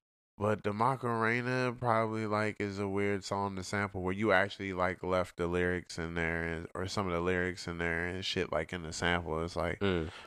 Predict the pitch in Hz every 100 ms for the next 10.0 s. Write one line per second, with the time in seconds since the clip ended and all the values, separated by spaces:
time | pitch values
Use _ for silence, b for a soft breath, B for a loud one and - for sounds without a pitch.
0 | B 359 440 262 320 214 240 269 339 -
1 | - 170 - - - 165 135 139 104 80
2 | 73 78 80 - 85 73 69 85 82 80
3 | 73 - 82 80 82 80 - 80 78 -
4 | 80 90 85 73 - - 78 202 226 147
5 | 165 208 101 92 - 139 156 139 131 135
6 | 202 - - - - - - - 123 135
7 | 104 147 143 110 101 107 123 139 117 110
8 | 104 101 101 98 90 - - _ - 110
9 | 113 110 101 92 101 107 104 101 101